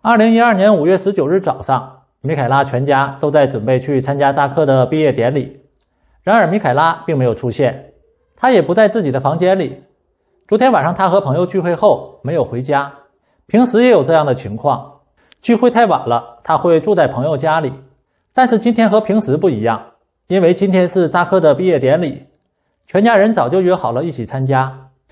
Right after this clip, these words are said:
米凯拉是个信守承诺的人，而且和家人的关系非常亲密，所以他昨天晚上没有回家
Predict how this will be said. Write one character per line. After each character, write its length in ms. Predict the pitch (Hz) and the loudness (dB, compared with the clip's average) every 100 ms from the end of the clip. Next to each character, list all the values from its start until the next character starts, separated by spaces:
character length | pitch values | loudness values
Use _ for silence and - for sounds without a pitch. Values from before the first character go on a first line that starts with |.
| _ _ - | _ _ -2
米 120 | 214 | 0
凯 140 | 185 | 2
拉 160 | 170 202 | 2 2
是 140 | 208 | 0
个 240 | 196 170 156 | 2 2 2
信 160 | 240 | 0
守 120 | 185 127 | -4 -4
承 200 | 107 131 | -6 -4
诺 180 | 214 | -2
的 80 | 175 | -2
人， 300 | 104 101 104 _ _ - | -4 -8 -12 _ _ -4
而 120 | 156 | -2
且 160 | 156 | 0
和 220 | 113 120 135 | 0 0 0
家 160 | 165 | 2
人 160 | 147 131 | 0 0
的 140 | 147 | 0
关 180 | 135 156 | 2 0
系 140 | 135 | 0
非 120 | 127 180 | -2 -2
常 160 | 123 | -4
亲 240 | 131 - 170 | -6 -4 -4
密， 380 | 185 135 - _ _ _ _ | -4 -6 -14 _ _ _ _
所 200 | - 240 | 0 2
以 80 | 214 | 2
他 120 | 202 | 2
昨 140 | 196 | 2
天 100 | 214 | 2
晚 140 | 214 135 | 2 0
上 80 | |
没 100 | 147 | -2
有 120 | 175 143 | -2 -2
回 160 | 127 | -4
家 340 | 147 156 160 | -2 -2 -2